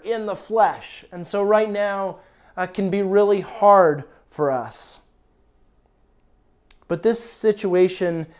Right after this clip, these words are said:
has provided some unique opportunities for us to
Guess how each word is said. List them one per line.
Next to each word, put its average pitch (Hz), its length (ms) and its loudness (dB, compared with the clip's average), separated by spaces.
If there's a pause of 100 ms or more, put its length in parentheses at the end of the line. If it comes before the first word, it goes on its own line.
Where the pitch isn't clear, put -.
(120)
has 175 200 -2
provided 170 720 0
some 160 380 -6 (300)
unique 175 540 -6
opportunities 170 960 -8 (240)
for 170 220 -4
us 165 320 -4
to 165 340 -4